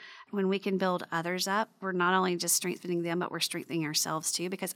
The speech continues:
I learn so much from the interactions that I have with those people too. I learn more about their day-to-day jobs, which in turn makes me effectively that much better as a communicator, because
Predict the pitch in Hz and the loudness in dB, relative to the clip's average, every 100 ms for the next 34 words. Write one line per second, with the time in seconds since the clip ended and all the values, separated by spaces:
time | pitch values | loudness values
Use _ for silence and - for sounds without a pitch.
0 | - 170 180 180 180 190 208 190 185 - | -6 -4 -2 -2 -2 -2 -2 0 0 -2
1 | - 180 - 175 175 170 - 190 175 170 | -2 -4 -2 -2 0 0 0 0 -2 -2
2 | 165 160 170 170 175 170 170 160 - 185 | -2 -2 -2 -2 -2 -6 -6 -6 -6 -8
3 | 156 156 - 180 170 - - - - 185 | -8 -6 -4 -4 -4 -10 -16 -4 2 4
4 | 180 185 180 180 180 175 170 - 175 180 | 6 4 4 4 4 4 2 0 -2 0
5 | 170 165 170 170 170 170 165 160 - 180 | -2 -6 -6 -8 -4 0 2 0 -2 -4
6 | - - - - - 180 190 190 196 180 | -4 -6 -18 -10 -2 0 2 2 2 0
7 | - - 185 180 180 - 190 - 185 175 | -4 -2 0 0 -4 -4 -4 -4 -6 -4
8 | 170 165 - - 180 - 190 - - 165 | -4 -4 -6 -4 -2 0 -2 -4 -4 -4
9 | 180 160 165 - 170 170 175 165 156 160 | -2 -4 -4 -4 -2 0 -2 -4 -6 -6
10 | 147 - 156 147 | -8 -6 -4 -6